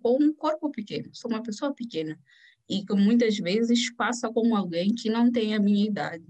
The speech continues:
Sou uma mulher adulta, ou seja, tenho trinta e três anos, então me respeitem. Então, eu fui ao médico e fiz um exame, não sei o quê, e depois ele disse, "Ah, mas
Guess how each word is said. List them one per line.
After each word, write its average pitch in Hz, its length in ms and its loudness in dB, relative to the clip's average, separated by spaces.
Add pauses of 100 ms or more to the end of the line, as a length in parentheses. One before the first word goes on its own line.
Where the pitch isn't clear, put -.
(280)
Sou - 180 -10
uma 190 120 -6
mulher 185 280 0
adulta, 170 600 -6
ou 143 120 -6
seja, - 500 -8
tenho 196 440 2 (140)
trinta 247 480 2
e - 80 -12
três 214 340 -2
anos, 156 360 -6 (680)
então 190 320 -2
me 196 140 2
respeitem. 156 680 -4 (840)
Então, 208 520 2
eu 226 120 2
fui 233 160 0
ao 233 80 4
médico 240 680 2 (540)
e 202 800 4 (1080)
fiz 240 220 0
um 214 80 4
exame, 208 480 2
não 175 100 -4
sei - 160 -6
o - 20 -12
quê, 226 360 0
e 214 60 0
depois 240 500 0
ele 240 260 4
disse, 254 340 -4
"Ah, 254 160 0
mas 220 300 0